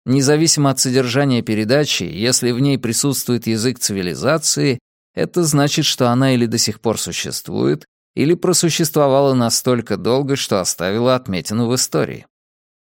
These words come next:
По экрану продолжала течь река знаков. Двести тысяч языков,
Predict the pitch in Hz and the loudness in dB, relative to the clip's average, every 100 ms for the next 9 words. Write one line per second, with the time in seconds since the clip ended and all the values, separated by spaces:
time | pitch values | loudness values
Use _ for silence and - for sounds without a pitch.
0 | _ _ _ _ _ _ _ 104 101 120 | _ _ _ _ _ _ _ 0 0 2
1 | 143 160 156 156 160 151 127 127 135 131 | 4 4 4 4 4 4 2 2 2 0
2 | 113 123 123 120 123 107 98 101 87 78 | -2 0 0 -2 0 -2 0 -2 -4 -6
3 | - - - - 101 117 147 147 - 127 | -14 -16 -20 -10 -2 0 2 0 -2 -2
4 | 131 120 117 - 110 107 - 113 101 | -2 0 0 0 -2 -2 0 0 0